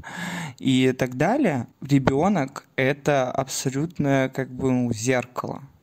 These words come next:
да, то есть это значит только то, что, значит, его родители так, э, относятся к, э, я не знаю, людям, которые, возможно, имеют меньший достаток, да, и позволяют себе такого рода выражения.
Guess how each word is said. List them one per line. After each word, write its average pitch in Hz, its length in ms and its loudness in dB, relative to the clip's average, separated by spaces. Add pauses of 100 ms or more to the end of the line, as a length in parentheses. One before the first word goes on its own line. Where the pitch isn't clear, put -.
(140)
да, 139 260 0
то 151 160 -4
есть - 380 -6
это 139 460 -4
значит 139 440 0 (260)
только 131 320 -4
то, 175 220 0
что, 143 360 0
значит, 131 300 -4
его 135 400 -2
родители 226 800 0 (720)
так, 156 400 -2
э, 139 300 0
относятся 131 840 -2 (100)
к, - 200 -12
э, 110 680 -6 (220)
я 113 120 -2
не 113 60 -4
знаю, 107 340 -4
людям, 127 320 -2
которые, 113 400 -6
возможно, 110 420 -4
имеют 107 300 -2
меньший 113 320 -2
достаток, 208 680 -4 (360)
да, 156 220 0
и 147 120 -4
позволяют 127 500 0
себе 123 240 -4
такого 127 400 0
рода 127 220 0
выражения. 123 720 -4